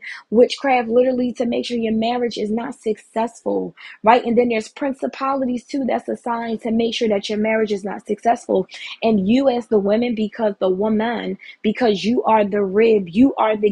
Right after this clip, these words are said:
gatekeeper to the man, will also make you the gatekeeper to the house. So you should always be vigilant of what's happening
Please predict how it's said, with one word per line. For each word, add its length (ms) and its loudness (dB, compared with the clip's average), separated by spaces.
gatekeeper 460 0
to 200 -4
the 120 -6
man, 320 -6
will 200 -2
also 360 -2
make 320 -2
you 100 0
the 100 4
gatekeeper 480 0
to 140 -4
the 160 -8
house. 480 -8
So 100 2
you 260 6
should 220 0
always 380 2
be 140 0
vigilant 520 0
of 140 -2
what's 180 -4
happening 480 -4